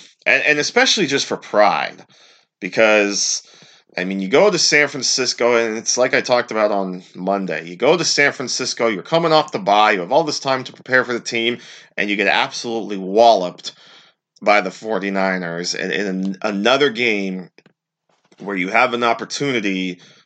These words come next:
to show that you can hang with the top teams in the N F C, and they just get absolutely obliterated.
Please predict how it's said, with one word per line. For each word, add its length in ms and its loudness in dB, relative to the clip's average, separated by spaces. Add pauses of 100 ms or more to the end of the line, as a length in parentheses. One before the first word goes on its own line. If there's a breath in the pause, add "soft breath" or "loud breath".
(420 soft breath)
to 100 -4
show 800 2 (720 soft breath)
that 200 2
you 140 -2
can 160 -8
hang 400 2
with 160 -4
the 60 -8
top 300 0
teams 360 -4
in 80 -4
the 120 0
N 120 2
F 100 -4
C, 460 -2
and 340 -6
they 140 -4
just 200 -6
get 140 0
absolutely 640 -4
obliterated. 960 -6